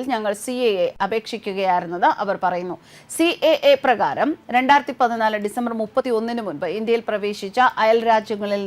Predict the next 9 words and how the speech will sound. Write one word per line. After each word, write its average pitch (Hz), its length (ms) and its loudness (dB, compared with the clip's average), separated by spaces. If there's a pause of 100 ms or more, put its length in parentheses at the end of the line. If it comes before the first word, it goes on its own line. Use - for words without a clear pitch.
നിന്നുള്ള 180 360 -2 (640)
ജൈന, 294 280 6 (320)
ക്രിസ്ത്യൻ, 269 480 -2 (180)
സിഖ്, - 340 -6
പാഴ്സി, 233 420 4
ബുദ്ധമതക്കാർക്ക് 208 920 0 (320)
സ്ഥിരീകരണത്തിന് 294 880 0
ശേഷം 185 320 -6
പൗരത്വത്തിന് 226 760 0